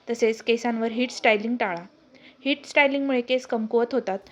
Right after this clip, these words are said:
त्यामुळे पावसाळ्यात शक्यतो हीट स्टायलिंग करणे टाळा. पावसाळ्यात वातावरणात आर्द्रता असल्यामुळे केसांतून वास येऊ शकतो, त्यामुळे नियमितपणे केस धुवा आणि स्वच्छ ठेवा.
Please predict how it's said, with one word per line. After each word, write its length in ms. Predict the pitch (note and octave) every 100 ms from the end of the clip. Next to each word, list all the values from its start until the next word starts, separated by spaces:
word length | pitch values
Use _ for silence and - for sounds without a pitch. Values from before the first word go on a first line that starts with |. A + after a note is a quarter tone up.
| - _
त्यामुळे 300 | B3 B3 B3+
पावसाळ्यात 460 | C4 B3 B3 B3+ A#3+
शक्यतो 420 | A#3 B3 G#3+ G#3+
हीट 160 | A3 A#3
स्टायलिंग 360 | A#3 G3+ G#3+ A#3 -
करणे 240 | A3 G3+ G#3+
टाळा. 260 | A3+ F3+ E3 - - - - - - _ _ _ - -
पावसाळ्यात 480 | A#3 A#3+ C#4+ C#4+ C#4+
वातावरणात 520 | C#4 C4 C#4 C4+ B3 B3+
आर्द्रता 400 | G#3+ G#3+ A#3 A#3+
असल्यामुळे 500 | B3+ B3 C4 B3+ A#3+
केसांतून 540 | A#3+ A#3 A3+ A3+ A3+ A#3+ - - -
वास 300 | A3+ A3 A3
येऊ 100 | G#3
शकतो, 400 | G#3+ - F#3+ G3 - - -
त्यामुळे 300 | G#3 G#3 G#3+
नियमितपणे 680 | G#3+ G#3+ G#3+ A3+ B3 A#3+
केस 320 | A#3+ B3+ B3 G#3+
धुवा 300 | C4+ A3+ A#3 -
आणि 200 | B3 C4+
स्वच्छ 360 | D4 C#4 B3+ B3
ठेवा. 300 | A3+ F#3+